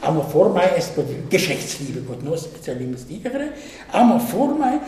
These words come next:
rationis oblivio est. Rationis oblivio est et insaniae proximus.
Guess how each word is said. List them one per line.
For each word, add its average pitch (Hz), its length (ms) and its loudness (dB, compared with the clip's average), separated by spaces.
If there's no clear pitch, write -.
rationis 349 1500 6
oblivio 202 840 2
est. - 220 -14
Rationis 269 920 8
oblivio 269 540 4
est - 280 0
et - 340 6
insaniae 196 1400 4
proximus. - 1040 -8